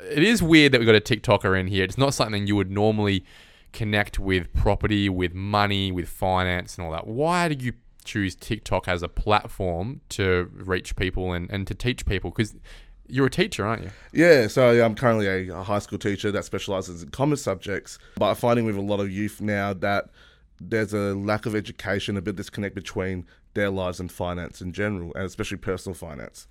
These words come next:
Speaker 2: For me, my target bracket's, you know, fourteen to eighteen,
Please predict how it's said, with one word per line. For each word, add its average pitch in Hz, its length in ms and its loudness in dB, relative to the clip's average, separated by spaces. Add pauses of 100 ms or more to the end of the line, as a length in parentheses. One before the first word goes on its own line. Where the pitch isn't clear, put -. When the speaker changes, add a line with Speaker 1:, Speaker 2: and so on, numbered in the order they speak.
Speaker 2:
For 117 160 -4
me, 123 220 2
my 110 220 2
target 98 380 -2 (220)
bracket's, - 480 -6 (300)
you 101 40 -4
know, 95 80 -2
fourteen 101 460 -4
to 95 120 -6
eighteen, 92 480 -4